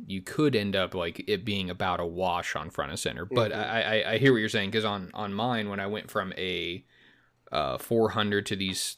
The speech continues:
Speaker 1: three forties, or not three forties, three twenties, uh, my front and center went from twenty-seven, like, a twenty-seven and a half percent to, like, just over twenty-four.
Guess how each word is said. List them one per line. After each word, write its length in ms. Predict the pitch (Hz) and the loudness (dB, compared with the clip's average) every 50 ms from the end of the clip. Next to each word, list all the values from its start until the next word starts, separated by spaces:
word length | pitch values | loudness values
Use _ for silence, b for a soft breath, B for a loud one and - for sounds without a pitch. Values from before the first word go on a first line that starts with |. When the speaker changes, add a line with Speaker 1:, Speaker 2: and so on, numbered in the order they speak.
| _ - | _ -6
Speaker 1:
three 240 | - - 113 92 | 0 2 2 2
forties, 680 | 90 - - 147 160 160 135 107 90 92 98 - - - | 2 0 2 4 4 4 4 2 2 -2 -2 -4 -4 -2
or 100 | 104 98 | -2 -2
not 220 | 95 101 95 - - | -2 -2 -4 -6 -6
three 160 | - - 85 | -8 -12 -12
forties, 300 | 80 - 98 90 90 92 | -10 -8 -6 -6 -6 -4
three 160 | - - 113 101 | -2 -2 -2 -2
twenties, 540 | - - 131 139 120 104 98 104 104 - b b b b b b b b b b | 0 2 2 2 2 2 0 -2 -2 -6 b b b b b b b b b b
uh, 360 | - 98 104 98 98 101 87 85 | 2 4 6 6 6 4 2 0
my 120 | 101 98 | 0 -2
front 200 | 95 - 113 107 | 2 4 4 4
and 60 | 101 - | 4 4
center 260 | - 110 104 101 92 | 2 2 2 2 2
went 240 | 90 101 101 - - | 2 0 -2 -2 -2
from 640 | - - 104 101 98 98 95 92 95 92 92 95 95 - | 2 6 6 6 6 6 4 2 0 0 0 -2 -4 -4
twenty-seven, 1400 | - - - - - 101 92 95 95 101 101 101 101 101 101 101 101 - - - - - 62 104 110 104 101 | -8 -10 -10 -10 -8 -6 -4 -2 -2 -2 -2 -2 -2 -2 -2 -2 -2 -2 -2 -2 0 0 0 2 0 0 0
like, 140 | 98 95 - | -2 -2 -4
a 100 | - - - - - - | -6 -8 -10 -14 -14 -8
twenty-seven 440 | - - 113 120 123 - 120 107 92 | -2 0 2 2 4 4 2 2 0
and 80 | 82 | -2
a 40 | 78 | -4
half 320 | - - 90 95 101 - - | -6 -4 -4 -4 -4 0 4
percent 480 | 127 117 - - 131 131 143 - - - b b b b b b b b b b - | 4 4 4 4 2 2 2 0 -2 -8 b b b b b b b b b b -2
to, 360 | - - 101 95 92 92 90 | 2 4 4 4 4 4 2
like, 280 | 82 87 85 82 85 92 | 2 2 0 0 -2 -2
just 340 | 92 98 98 95 92 - - | 2 4 6 6 6 6 4
over 220 | 95 87 87 90 | 2 2 2 2
twenty-four. 760 | 90 - - 92 82 73 78 - - - 60 - - - - | 4 4 4 4 2 -2 -4 -4 -4 -4 -4 -4 -6 -8 -8